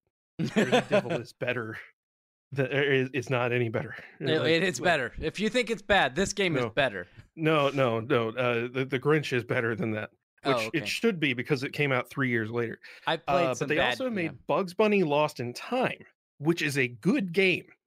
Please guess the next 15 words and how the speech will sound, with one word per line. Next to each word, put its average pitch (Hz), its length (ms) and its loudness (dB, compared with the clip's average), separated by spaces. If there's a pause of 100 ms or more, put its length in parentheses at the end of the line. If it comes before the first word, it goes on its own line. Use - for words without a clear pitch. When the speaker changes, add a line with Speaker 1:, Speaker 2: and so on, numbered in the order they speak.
(300)
Speaker 2:
Mm-hmm. 180 360 2 (500)
Speaker 1:
Uh, 131 220 2
which 143 280 0
I 156 300 4 (200)
also 233 340 2
think 226 260 -2
is 156 160 0
the 156 160 4
<laughs> 143 60 0
exact - 340 -8
same 190 400 0
engine 175 400 0
as 113 160 -4
Jersey 147 320 -2
Devil. 147 420 -2